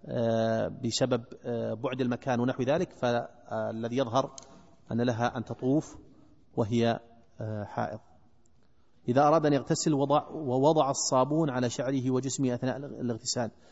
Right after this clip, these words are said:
هل له ذلك؟ لا مانع من ذلك، لكن لا بد من بقاء نية الاغتسال، أن ينوي الاغتسال. إذا كان الرأس مبللاً بالماء وأراد أن يتوضأ، هل يمسح عليه مسح عادي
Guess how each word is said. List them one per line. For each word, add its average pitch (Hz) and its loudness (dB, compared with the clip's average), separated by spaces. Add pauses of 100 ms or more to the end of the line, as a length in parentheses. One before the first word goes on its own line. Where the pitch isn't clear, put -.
(220)
هل 147 6
له 131 6
ذلك؟ 123 2 (340)
لا 247 8
مانع 156 8
من 131 6
ذلك، 151 6
لكن 190 6
لا 170 6
بد 185 2
من 160 4
بقاء 151 6
نية 165 6 (680)
الاغتسال، 113 2 (300)
أن 113 0
ينوي 139 4
الاغتسال. 107 -4 (500)
إذا 127 8
كان 180 6
الرأس 165 4
مبللاً 160 4
بالماء 143 4
وأراد 143 4
أن 139 2
يتوضأ، 123 2
هل 139 2
يمسح - 0
عليه 139 2
مسح - -2
عادي 147 0